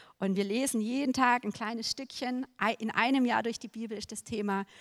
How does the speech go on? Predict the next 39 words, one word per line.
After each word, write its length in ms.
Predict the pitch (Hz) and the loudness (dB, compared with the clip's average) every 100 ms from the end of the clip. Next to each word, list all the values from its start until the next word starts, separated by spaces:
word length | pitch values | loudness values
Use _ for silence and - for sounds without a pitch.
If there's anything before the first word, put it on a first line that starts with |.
| - - | -20 0
Ich 100 | 247 | 2
habe 140 | 214 | 4
Hilfe 280 | 277 277 226 | 4 4 2
bekommen, 440 | 220 - 226 226 | -2 2 2 2
weil 100 | 185 | 0
mich 160 | 196 - | -2 0
hätte 140 | 196 | -2
das 160 | 196 - | -2 -4
gnadenlos 440 | 226 190 233 202 | 0 0 0 -2
überfordert, 480 | 180 196 202 196 214 | -8 -2 2 2 2
so 60 | 196 | -2
eine 120 | 190 | -4
große 280 | - 202 - | -6 -8 -6
Gruppe 240 | 226 220 | 0 2
zu 140 | - | 2
führen. 340 | - 254 254 262 - - | -2 0 2 0 -6 -12
Aber 200 | - 214 | -2 0
Gott 320 | 214 277 - - _ _ | 2 2 0 -10 _ _
hat 160 | - 381 | -4 -2
es 140 | - | -2
gesegnet. 680 | 302 285 427 - 170 - - _ - - - | -4 0 0 0 -8 -8 -18 _ -20 -12 4
Und 340 | 208 220 202 - | 6 6 4 4
was 180 | 311 | 4
ich 160 | 359 - | 2 0
euch 140 | 254 | -2
damit 200 | 226 226 | -2 -6
sagen 360 | - 208 233 214 | -2 0 0 0
möchte, 400 | 190 196 - 190 | -2 -4 -4 -6
ist, 240 | 190 202 | -2 0
da 40 | - | 0
ist 180 | 226 247 | -2 -4
dieser 260 | 208 185 | -6 -2
Hunger. 240 | 269 269 180 | 0 0 -2
Und 120 | 190 | -6
ich 120 | - | -4
möchte 240 | 208 202 | -4 -4
diesen 320 | 208 214 175 277 | -4 -2 4 8
Hunger 320 | 330 349 277 | 8 8 6
heute 380 | 254 262 247 | 4 2 0